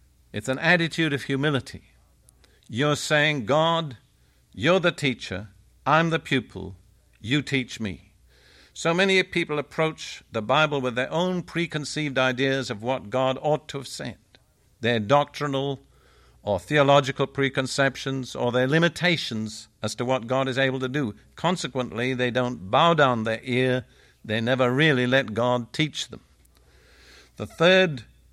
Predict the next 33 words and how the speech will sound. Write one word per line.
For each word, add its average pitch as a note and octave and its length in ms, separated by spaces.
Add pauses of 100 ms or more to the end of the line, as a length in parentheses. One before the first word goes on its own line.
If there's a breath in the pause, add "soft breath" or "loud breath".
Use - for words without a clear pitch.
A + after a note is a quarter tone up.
(320)
requirement C#3+ 500
is, B2+ 120
"Do C#3 180
not F3 240
let D3 220
them D3 200
depart E3+ 600
from D3 180
your C#3+ 180
sight." - 580 (580 soft breath)
Keep F#3+ 380
your B2+ 180
spiritual E3+ 680
sight A2+ 420
focused - 640
on B2 160
the A#2+ 60
promises C#3+ 520
of B2 160
God. G#2+ 300 (640 soft breath)
Don't E3 260
let E3 240
your D#3+ 160
eyes D3 420
wander D3+ 420
away, C#3 560 (560 soft breath)
'cause A#2 180
there B2 180
are A#2+ 160
many, F3 340
many D#3 340
other D#3 440 (200)
writings, D3+ 840